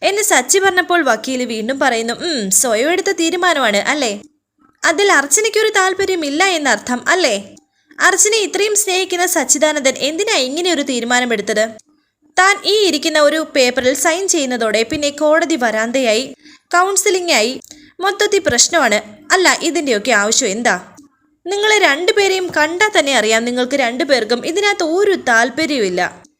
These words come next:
കാരണം സച്ചിദാനന്ദൻ അത്രയ്ക്ക് അർച്ചനയെ സ്നേഹിക്കുന്നു. അർച്ചന തിരിച്ചും, "അന്ന് ചേച്ചിയെ വന്ന് കണ്ടപ്പോഴുള്ള അതേ മാനസികാവസ്ഥയിലാണോ സച്ചിദാനന്ദൻ എന്ന് സ്വയം ഒന്ന് ആലോചിച്ച് നോക്കിയേ. ഞാൻ ഇപ്പോ പറഞ്ഞതിൻ്റെ കാരണം മനസ്സിലാകും, ഇരിക്ക്" എന്ന് പറഞ്ഞ്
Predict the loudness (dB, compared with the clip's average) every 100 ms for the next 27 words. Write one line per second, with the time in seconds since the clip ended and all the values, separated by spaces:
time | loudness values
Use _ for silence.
0 | _ _ 0 2 4 2 2 0 2 2
1 | 2 0 -2 0 -2 0 -2 0 2 2
2 | 0 -2 -2 -2 -2 -4 -4 -4 -6 -6
3 | -10 -20 _ _ -20 -4 0 2 2 0
4 | 0 -2 -2 -2 -2 -4 -20 -20 _ -20
5 | -12 -4 -2 0 0 0 2 2 2 0
6 | 0 0 0 0 0 2 2 2 0 0
7 | 0 0 0 -2 -2 -2 -2 0 2 2
8 | 0 0 0 2 0 -2 -4 -4 -4 -2
9 | 0 0 -2 0 0 2 0 0 -2 -2
10 | -2 -2 -4 _ _ _ _ -2 0 0
11 | 0 0 2 0 0 -2 0 2 2 2
12 | 0 -2 -2 -2 0 2 0 -2 -6 -2
13 | 0 0 -2 -16 -20 _ _ _ -4 0
14 | 0 2 0 0